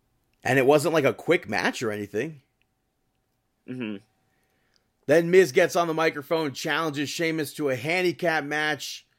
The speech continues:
Speaker 1: Miz and Morrison pick up the victory over Sheamus, and, uh, we saw Sheamus hit John Morrison with that bro kick, and Miz, uh, takes advantage of that and hits him with the skull crushing finale to win.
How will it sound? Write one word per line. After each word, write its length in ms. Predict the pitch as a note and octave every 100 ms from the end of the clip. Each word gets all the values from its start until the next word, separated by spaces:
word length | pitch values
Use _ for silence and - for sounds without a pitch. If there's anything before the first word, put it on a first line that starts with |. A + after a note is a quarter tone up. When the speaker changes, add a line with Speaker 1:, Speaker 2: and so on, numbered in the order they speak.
| _ _ _ _ -
Speaker 1:
Miz 220 | E3 C#3+
and 100 | D3+
Morrison 400 | C#3+ C#3+ C#3 C3+
pick 160 | C#3+ B2
up 120 | A#2+
the 60 | A#2+
victory 380 | B2 B2 B2+
over 200 | B2 G#2
Sheamus, 640 | G2+ - C3 C3 B2+ - - -
and, 520 | B2 B2 A#2+ A#2+ A#2 _ _ _ _ _ _ -
uh, 420 | B2 B2 A#2 A2+
we 100 | -
saw 220 | C#3 G3+ E3+
Sheamus 720 | - F3 F3 E3 - - - _ _ _
hit 240 | A2+ D#3+ A#2
John 320 | C3+ D3 C#3
Morrison 380 | C#3+ D3 C3+ D3
with 100 | C3
that 180 | B2+ G#2
bro 240 | B2 C3
kick, 460 | C3 C#3 C3+ - -
and 320 | A#2 A#2+ A#2+
Miz, 440 | C3 C#3 B2 A2 - _ _ _ _ _ _ _ _ -
uh, 300 | G#2+ G#2 G#2
takes 240 | - C#3 C3+
advantage 420 | A2+ B2 B2+ A2+
of 100 | A#2
that 340 | B2 A#2 A2+ -
and 200 | A2+ G#2
hits 220 | B2+ -
him 80 | A#2+
with 100 | A2+
the 80 |
skull 300 | A#2 - C3
crushing 400 | A#2+ B2+ B2 B2
finale 380 | G#2+ A#2+ A#2 A#2+
to 80 | A2+
win. 440 | A2 C3 C3+ C3+